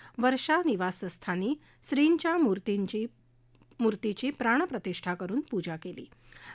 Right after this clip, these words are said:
राज्याच्या सर्वांगीण विकासाला गती मिळो आणि राज्यात सुख शांती नांदो, अशी प्रार्थना त्यांनी केली असून सर्वांना शुभेच्छा दिल्या.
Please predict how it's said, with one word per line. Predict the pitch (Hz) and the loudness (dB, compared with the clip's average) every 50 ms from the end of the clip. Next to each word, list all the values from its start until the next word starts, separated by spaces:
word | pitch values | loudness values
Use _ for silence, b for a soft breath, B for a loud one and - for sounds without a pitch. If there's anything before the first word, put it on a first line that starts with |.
| B - | B 4
राज्याच्या | 262 262 269 - - 294 311 294 - 311 311 311 | 6 6 6 6 4 2 2 2 0 0 0 0
सर्वांगीण | - - 214 185 190 196 196 190 196 190 190 | 0 -2 0 0 0 0 0 0 0 0 0
विकासाला | 180 175 - 170 170 - - 151 160 | -2 -2 -2 -4 -4 -4 -4 -4 -4
गती | 165 175 165 - 202 214 | -4 -4 -6 -4 -2 0
मिळो | 247 262 262 269 294 320 339 - | 2 2 2 2 2 0 0 -2
आणि | - 208 208 185 | -2 0 0 0
राज्यात | 175 170 170 180 - 190 165 160 - | 0 0 -2 -2 -4 -4 -6 -4 -6
सुख | - - 214 190 - 320 359 | -8 -8 -8 -2 0 0 0
शांती | 359 285 190 156 165 175 175 | 0 0 -2 -4 -4 -4 -6
नांदो, | 175 175 170 175 170 170 175 175 180 185 B B B B B B | -6 -6 -6 -6 -4 -4 -4 -4 -4 -6 B B B B B B
अशी | 220 190 - 202 | -6 -4 -2 -2
प्रार्थना | 185 202 175 165 165 - 190 214 240 302 | 0 0 0 0 0 -2 -2 -2 0 0
त्यांनी | - 269 190 185 180 | 0 0 -2 -2 -2
केली | 175 - 175 170 180 175 | -4 -4 -6 -4 -4 -4
असून | 175 170 - 226 269 330 | -6 -4 -2 -2 -2 -2
सर्वांना | - - 202 190 175 170 160 165 180 247 320 | -2 -4 -4 -4 -4 -4 -4 -4 -4 -6 -6
शुभेच्छा | - - 233 180 175 175 - - - | -4 -4 -4 -4 -4 -6 -8 -10 -12
दिल्या. | - - - - 156 | -12 -14 -16 -16 -18